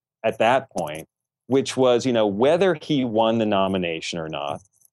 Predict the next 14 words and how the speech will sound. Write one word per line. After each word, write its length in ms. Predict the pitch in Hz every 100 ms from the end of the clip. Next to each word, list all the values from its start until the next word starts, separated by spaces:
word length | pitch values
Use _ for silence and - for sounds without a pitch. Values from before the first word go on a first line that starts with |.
| -
whether 380 | 98 120 147
he 140 | 147 135
became 380 | 113 - 107 104
president 500 | 101 95 95 87 90
or 120 | 87
not, 340 | 85 80 80 - _ _ _
the, 300 | 101 104 98
the 180 | 107 113
rise 640 | 101 107 120 135 151 151 - 117
of 240 | 107 92
this, 460 | 117 127 123 - - _ _ _ -
of 220 | 107 104
this 240 | 131 135
character 840 | - - 143 147 147 - 85 82